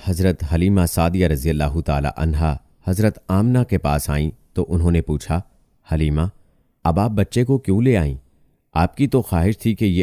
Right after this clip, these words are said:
अभी आपके पास और रहें।" उन्होंने जवाब दिया, "ये अब बड़े हो गए हैं और अल्लाह की कसम, मैं अपनी जिम्मेदारी पूरी कर चुकी हूँ।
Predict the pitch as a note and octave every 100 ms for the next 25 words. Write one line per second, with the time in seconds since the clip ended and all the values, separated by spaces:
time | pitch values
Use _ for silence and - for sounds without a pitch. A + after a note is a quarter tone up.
0 | - D#2 F2 - D2 D2 - F2+ D2 D2
1 | - C#2 D#2 F2+ E2 G2 - _ _ _
2 | _ - F2 F2+ E2+ D2 D2+ C#2 C2+ D#2+
3 | F2+ G#2+ - _ F2 G#2 - G#2 F2+ E2
4 | E2+ D#2 D2 D2 D2 E2 - _ _ _
5 | - F2+ - E2 E2+ D#2+ E2 D#2+ D2 D#2+
6 | A2 - _ _ _ F#2+ A#2 - B2 D#3
7 | C#3+ G#2+ A2 F2 E2 G2+ - F#2 G2+ -
8 | F2+ G2 E2 D#2 C#2